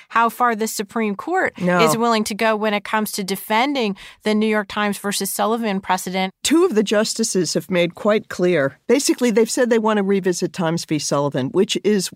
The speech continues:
Speaker 2: uh, the, the opinion that really protects news organizations when they make honest mistakes. They don't wanna, they wanna kick that down. And that's Clarence Thomas and Neil Gorsuch, both of whom had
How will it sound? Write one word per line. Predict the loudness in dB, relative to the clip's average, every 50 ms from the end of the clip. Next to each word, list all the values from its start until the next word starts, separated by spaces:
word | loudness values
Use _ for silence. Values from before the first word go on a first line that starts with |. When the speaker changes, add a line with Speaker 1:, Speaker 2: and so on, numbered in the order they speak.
| -8
Speaker 2:
uh, | -8 -8 -4 -2
the, | -2 0 2 0 0 -2
the | -4 -4 0 0 0
opinion | 0 0 0 0 2 2 2 0
that | 0 0
really | 0 0 0 0 0 -2
protects | _ -6 -4 -4 -4 -4 -4 -2 -2 -2 -4 -4 -4
news | -2 0 0 0 0
organizations | 0 0 0 0 -2 -2 0 0 -2 -2 -2 -2 -4 -4 -4 -2 -2
when | -2 0
they | 0 0
make | -2 -2 -2 -4 -4
honest | -2 -2 0 -2 -2 -4 -4
mistakes. | -4 -4 -2 -2 -2 0 0 0 0 -2 -6 -10 -12 -14 -18 -10 -2
They | 0 2 2
don't | 4 2 2 0 0 0
wanna, | -2 -2 -2 -2 -4 -4
they | -2 -2 -2 0
wanna | 0 0 -2 -2 -2 -6 _ _ _ _ _ _
kick | -6 -6 -6 -4 -2 0
that | 2 2 2 0
down. | 0 0 0 0 0 0
And | 0 0
that's | -2 -2 -4 -6 -8 -10 -10
Clarence | -8 -4 -2 0 0 0 -2 -2
Thomas | -2 -2 0 0 0 0 -2 -2 -4 -10 -14 -18 -20 -20 -20 _ _ 0
and | 0 2 2
Neil | 2 2 2 2 2
Gorsuch, | 0 0 0 0 0 -2 -4 -6 -6 -6 -4
both | -2 0 0 0 0
of | -2 -2
whom | 0 0 0 0
had | 0 0 -2 -2 -4